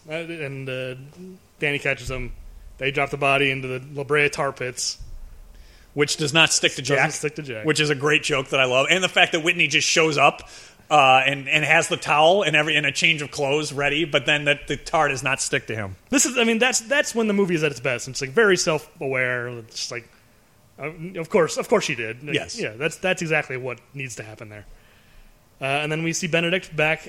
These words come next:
Speaker 1: at Vivaldi's place.
Speaker 2: Yeah, it's a
Speaker 1: Vivaldi wants to know, he goes, "How did it went?" He says, "I don't know why, I never noticed that before." And he lies for a minute, and then he goes, "No, it was a complete disaster, blah, blah, blah."
Speaker 2: Yes, and,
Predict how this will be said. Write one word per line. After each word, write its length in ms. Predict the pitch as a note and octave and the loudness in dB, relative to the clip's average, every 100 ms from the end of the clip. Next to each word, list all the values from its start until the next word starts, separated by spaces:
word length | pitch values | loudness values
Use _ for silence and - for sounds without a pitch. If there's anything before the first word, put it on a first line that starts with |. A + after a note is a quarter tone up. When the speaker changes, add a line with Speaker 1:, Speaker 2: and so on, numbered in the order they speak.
| - | -10
Speaker 1:
at 180 | D#3 | -10
Vivaldi's 460 | D#3 D3+ D3+ D3 D3 | -6 -2 -2 -2 -4
place. 420 | D3 D3+ E3+ - - - _ | -4 -4 -4 -10 -16 -20 _
Speaker 2:
Yeah, 180 | E3 F3 | 4 6
it's 80 | F#3 | 6
a 120 | G3+ | 4
Speaker 1:
Vivaldi 140 | G3 F#3+ | 4 4
wants 240 | F#3 F3+ | 2 0
to 40 | |
know, 380 | F#3 F3+ F3 G3+ E3+ | 2 4 4 0 -6
he 80 | D#3+ | -4
goes, 160 | D3+ | -4
"How 160 | - G3+ | 0 0
did 100 | G3+ | 0
it 100 | G#3 | 0
went?" 380 | G#3 G3 - - - - - - - - - - | 0 0 -2 -10 -18 -20 -20 -20 -20 -20 -20 -18
He 80 | |
says, 140 | - C#3+ | -14 -12
"I 80 | C#3 | -10
don't 80 | |
know 60 | D3 | -8
why, 160 | C#3 D3+ | -6 -6
I 60 | D#3 | -6
never 120 | D3+ | -4
noticed 200 | D#3 D3+ | -4 -4
that 100 | C#3 | -8
before." 300 | B2 C#3+ A#2+ - _ _ _ _ _ | -10 -10 -12 -16 _ _ _ _ _
And 80 | D3+ | -6
he 80 | D3+ | -2
lies 300 | E3 F3+ F3 | 2 2 2
for 100 | F3+ | 0
a 40 | D3+ | 0
minute, 180 | D3 D3 | 0 -2
and 80 | |
then 60 | C3+ | -4
he 60 | C3 | -8
goes, 120 | C3 | -8
"No, 160 | C#3+ D3 | -4 -4
it 20 | |
was 80 | C#3+ | -4
a 20 | |
complete 180 | C3+ C3+ | -6 -10
disaster, 420 | B2 A#2 A2 - A2+ | -10 -12 -12 -14 -14
blah, 120 | A2 | -14
blah, 120 | A2 | -14
blah." 120 | G#2 | -8
Speaker 2:
Yes, 260 | B2 F#2+ - | -6 -6 -8
and, 180 | B2 C3 | -10 -10